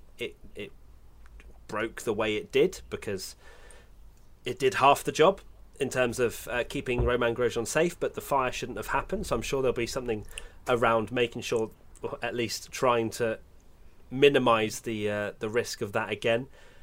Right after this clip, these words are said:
And I think also maybe the barriers, because I know that, well, clearly that barrier wasn't strong enough to withstand such a big crash.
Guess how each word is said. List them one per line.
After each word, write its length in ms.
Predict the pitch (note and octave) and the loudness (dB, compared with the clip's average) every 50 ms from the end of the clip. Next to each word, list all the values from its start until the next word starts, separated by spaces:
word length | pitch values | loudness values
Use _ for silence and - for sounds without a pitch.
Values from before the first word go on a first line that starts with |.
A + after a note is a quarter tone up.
| - - - - | -20 -20 -12 -2
And 120 | - D#3 F3 | 2 4 4
I 40 | F3 | 6
think 240 | F3+ G#3 F#3+ - | 8 6 6 6
also 300 | F3 F3+ E3 - - D#3 | 4 4 4 4 4 4
maybe 320 | D3 D3 D3 D#3+ D3+ D#3 D3 | 6 6 6 4 4 2 0
the 100 | C3 A#2 | 0 0
barriers, 680 | - A#2+ A#2 B2+ C#3 C3+ A#2 G2+ F#2 F#2 - - - - - | 2 2 4 4 4 4 2 0 -2 -4 -8 -12 -14 -12 -14
because 560 | A2+ - - B2+ A#2+ A2 - - - - - - - - - - - - - - - - - | -12 -6 -2 -2 -2 -2 -2 -8 -12 -12 -14 -18 -20 -20 -20 -20 -20 -20 -20 -20 -16 -4 -2
I 100 | C#3 C3+ | -2 0
know 280 | C3 C#3 D3 D3+ D3+ | 2 4 2 2 2
that, 220 | C3+ C3 B2+ A#2+ - - - - - - - - - - - - - - - - - - - - - - - - | 2 0 -2 -2 -2 -6 -20 -20 -20 -20 -20 -20 -20 -20 -20 -20 -20 -20 -20 -20 -20 -20 -20 -20 -20 -20 -18 -12
well, 160 | G#2 A2 G#2 | -8 -8 -8
clearly 460 | - - - D3 D#3 D#3 C3+ A2+ G#2 | -8 -2 0 2 4 4 4 2 2
that 240 | G2 A#2 A2+ - - | 0 -2 -2 -2 0
barrier 380 | - B2 B2 A#2 A2 G#2+ G2+ G2 | 2 4 4 4 4 2 0 0
wasn't 340 | G2+ A2+ G#2+ G#2 A#2 G2+ - | 0 0 0 -2 -2 -6 -6
strong 240 | - - A#2 A2+ | -2 0 0 0
enough 380 | A2 G#2+ G2+ G2 G2 - - - | 0 -2 -2 -4 -6 -6 -8 -10
to 260 | - A#2+ G#2 G2 G#2 - | -6 -4 -4 -4 -4 -2
withstand 760 | A2 A2+ A2 - - - C3+ A#2+ A#2 A2 G#2 G2+ G2 G2 - - - | -2 -2 -2 -2 -6 -2 2 2 2 2 2 -2 -4 -10 -12 -18 -16
such 380 | - - - - B2 - - - | -14 -10 -4 -4 -4 -4 -4 -8
a 60 | G#2+ | -6
big 240 | - A#2 G#2 - - | -2 -4 -4 -4 -4
crash. 560 | - - C3 A#2 F#2 E2+ - - - - | -2 2 2 2 2 0 -4 -8 -10 -10